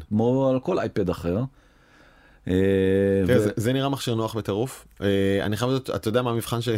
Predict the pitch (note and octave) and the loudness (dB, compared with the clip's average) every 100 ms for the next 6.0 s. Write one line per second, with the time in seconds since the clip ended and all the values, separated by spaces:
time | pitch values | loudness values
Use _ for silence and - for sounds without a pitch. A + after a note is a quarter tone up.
0 | A2+ F#2+ G#2+ B2 G#2+ A#2+ A2+ - C3 E3 | -2 -4 -2 -2 -2 -2 -2 -2 -2 -2
1 | E3 _ - - F2+ G2 G#2+ G2 E2+ - | -8 _ -20 -10 -6 -4 -2 -2 -4 -4
2 | A2 A2+ G#2+ G#2+ F2+ - F2+ E2 - _ | -2 -2 -2 0 -2 -2 -6 -6 -10 _
3 | - F#2+ F2+ G#2 C#3+ E3 E3 E3+ E3 A#2 | -2 2 2 2 2 2 0 0 0 2
4 | C#3 C3+ A2 A#2+ C#3 E3 F#3+ E3+ C#3+ A2 | 2 2 2 0 2 4 4 4 2 2
5 | G#2 G#2+ A#2 - G#2 A#2 A2+ D3 D#3 A#2 | 2 2 0 0 0 2 2 2 0 -4